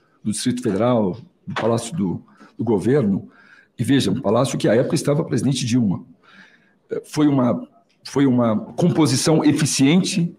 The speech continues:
e que ajudou a evitar essa invasão dos prédios públicos. Eu estou correto em fazer uma análise de que essa comunhão de esforços foi importante para o êxito do dia treze,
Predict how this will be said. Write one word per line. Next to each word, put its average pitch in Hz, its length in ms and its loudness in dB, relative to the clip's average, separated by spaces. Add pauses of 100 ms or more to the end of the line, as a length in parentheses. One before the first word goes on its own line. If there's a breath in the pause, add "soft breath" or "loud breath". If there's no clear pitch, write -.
e 151 80 -2
que - 140 0
ajudou 156 640 4
a 139 80 4
evitar 123 360 2
essa 120 160 0
invasão 110 300 0
dos - 140 -2
prédios - 380 -4
públicos. - 420 -2 (260 loud breath)
Eu - 60 -2
estou 147 240 0
correto 135 420 2
em 123 60 2
fazer 110 240 0
uma 107 100 2
análise 117 500 0 (500 loud breath)
de 117 120 -6
que 123 140 0
essa 123 220 0
comunhão 123 440 2
de 120 80 0
esforços 120 500 0
foi 123 200 0
importante 123 720 0 (240 loud breath)
para 131 160 0
o 127 100 4
êxito 123 420 2
do 110 120 -2
dia 110 400 0 (680 loud breath)
treze, 117 440 0